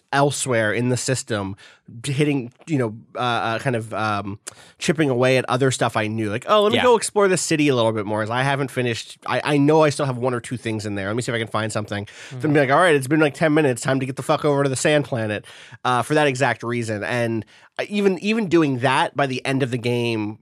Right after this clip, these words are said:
Speaker 1: uh, there was still stuff where I was like, "All right, let me just," there's a specific puzzle on one of the two, the twin planets, that I think is the biggest stumbling block in the game and the biggest, like, mistake.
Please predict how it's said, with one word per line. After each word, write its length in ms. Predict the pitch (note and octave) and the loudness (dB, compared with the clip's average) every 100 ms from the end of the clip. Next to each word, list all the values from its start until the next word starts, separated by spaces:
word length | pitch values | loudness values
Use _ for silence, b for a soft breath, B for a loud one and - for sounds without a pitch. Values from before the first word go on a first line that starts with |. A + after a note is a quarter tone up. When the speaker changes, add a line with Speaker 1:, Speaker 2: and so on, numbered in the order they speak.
| - | -6
Speaker 1:
uh, 160 | A2 | -4
there 140 | A2 B2 | -2 -2
was 120 | B2 | -2
still 280 | - D3 C#3 | 0 0 2
stuff 320 | - A#2+ - | 2 0 0
where 100 | B2 | 0
I 60 | A#2 | 2
was 120 | A2 | 0
like, 140 | G#2+ | -2
"All 120 | G#2+ | 0
right, 260 | B2+ D3+ B2+ | 2 4 2
let 80 | A2 | 0
me 80 | B2 | -2
just," 260 | B2+ - - B | -4 -6 -14 B
there's 160 | F3 | 0
a 40 | D#3 | 0
specific 600 | - F3 - G#3+ G#3+ - | -2 -4 2 2 2 0
puzzle 360 | - D#3+ C#3 B2 | 2 2 2 2
on 120 | A#2 | 2
one 100 | B2+ | 0
of 60 | |
the 80 | A#2+ | -2
two, 440 | - - A#2+ A2 G#2 | -4 -4 -2 -2 -4
the 100 | G#2+ | -8
twin 320 | - A#2 G#2+ | -4 -2 -2
planets, 460 | - G2+ G2+ G2 - B | -4 -4 -4 -8 -12 B
that 100 | B2+ | -2
I 100 | B2 | 0
think 200 | C3 B2 | 0 -2
is 160 | A#2+ G#2+ A2+ | -2 -4 -6
the 280 | B2 C3+ C3+ | 0 2 2
biggest 360 | A2+ A#2 A2+ | 0 0 -2
stumbling 340 | - A2+ G#2+ G#2+ | -4 -6 -4 -4
block 240 | A2 G#2 | -4 -4
in 80 | G#2+ | -6
the 60 | G2+ | -8
game 240 | G#2 G2+ | -6 -6
and 80 | G#2 | -8
the 60 | G#2+ | -6
biggest, 360 | A2+ G2+ - | -6 -6 -6
like, 180 | G2+ - | -8 -8
mistake. 540 | G#2+ - A#2 B2 - | -10 -8 -4 -4 -4